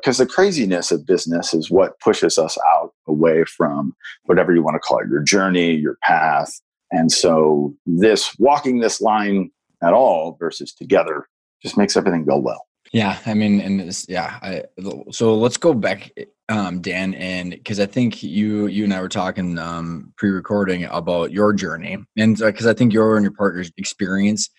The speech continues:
Speaker 2: gives a lot of, I mean, it, it's, it's street cred, <laughs> right? I mean, you've gone through it. You, I, I actually like the, one of the quotes you, or the paragraphs you had where the, all the bumps and bruises and everything that comes with it.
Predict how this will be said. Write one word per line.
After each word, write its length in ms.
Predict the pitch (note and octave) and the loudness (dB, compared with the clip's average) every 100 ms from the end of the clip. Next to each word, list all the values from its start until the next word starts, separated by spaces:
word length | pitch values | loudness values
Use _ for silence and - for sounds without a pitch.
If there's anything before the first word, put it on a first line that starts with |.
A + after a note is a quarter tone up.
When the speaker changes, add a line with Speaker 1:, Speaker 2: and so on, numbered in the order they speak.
| _ _ - | _ _ -4
Speaker 2:
gives 280 | G2 G#2+ G2+ | 2 2 2
a 80 | F#2+ | -2
lot 320 | F2+ E2+ E2+ | -2 -2 -2
of, 160 | E2 - - - | -6 -10 -20 -4
I 60 | G2+ | -2
mean, 140 | G#2 | 0
it, 140 | B2+ | -2
it's, 240 | C3 B2+ - | -6 -8 -8
it's 200 | B2+ - | -10 -12
street 380 | - - A2 G2 | -14 -6 -6 -6
cred, 280 | - - - - G#3 - | -8 -6 -6 0 0 0
<laughs> 180 | - F4 | -6 -4
right? 140 | - - - C3+ | -6 -8 -6 0
I 40 | |
mean, 280 | C3+ C3 A#2+ - - | 2 2 -2 -6 0
you've 160 | C3 C3 | 0 2
gone 300 | C3+ C#3+ D3 | 0 0 -2
through 320 | B2 B2 A#2+ | -2 -2 0
it. 80 | A#2+ | -2
You, 280 | G#2+ A#2 A#2 | 0 0 0
I, 80 | G2+ | 0
I 180 | G2 G#2 | 0 0
actually 280 | G#2 - G2+ | 0 -2 0
like 220 | G#2 G2 | 0 0
the, 80 | G2+ | -6
one 140 | G2 F#2+ | -6 -6
of 40 | |
the 140 | F2 | -8
quotes 340 | E2+ F2+ F2 - | -10 -16 -16 -14
you, 160 | E2 D#2+ | -14 -12
or 100 | D#2+ | -14
the 80 | - _ | -18 _
paragraphs 380 | F#2 E2+ E2 - | -6 -4 -4 -6
you 60 | F2+ | -4
had 180 | F2 F2 | -4 -4
where 80 | |
the, 100 | F2 | -4
all 140 | F2 A2 | 2 4
the 60 | G#2 | 4
bumps 260 | G#2 G2+ | 2 0
and 80 | G2 | -4
bruises 240 | F#2+ F#2 | -4 -4
and 80 | F#2 | -6
everything 240 | F#2 F#2 E2 | -8 -10 -12
that 120 | - | -12
comes 240 | F2 - - | -14 -14 -10
with 160 | - | -6
it. 140 | G#2 | -6